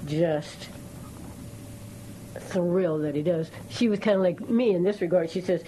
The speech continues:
she was looking for a man to go to church, a man who would lead, um, because she had always been the leader, you know, of her own self, e-, even though she really wasn't even a Christian.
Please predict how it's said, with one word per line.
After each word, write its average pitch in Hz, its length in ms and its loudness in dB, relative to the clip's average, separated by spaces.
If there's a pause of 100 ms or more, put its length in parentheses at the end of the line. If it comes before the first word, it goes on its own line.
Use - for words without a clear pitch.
(160)
she 277 120 6
was 233 120 6
looking 220 180 2
for 202 180 4
a 190 60 6
man 196 340 4
to 208 80 2
go 196 180 4
to 175 100 2
church, - 480 0 (800)
a 185 80 2
man 196 260 4
who 185 120 2
would 165 340 0
lead, 180 460 0 (500)
um, 160 200 -2
because 165 260 -2
she 233 120 0
had 196 100 2
always 151 340 0 (240)
been 165 300 0 (460)
the 170 120 0
leader, 175 540 0 (380)
you 170 120 4
know, 156 140 2
of 151 80 0
her 175 120 4
own 160 220 2
self, 175 380 2 (400)
e-, 226 120 6
even 254 280 2
though 185 240 4 (120)
she 247 180 0
really 202 200 6
wasn't 196 280 4
even 185 180 2
a 180 60 2
Christian. 175 460 -2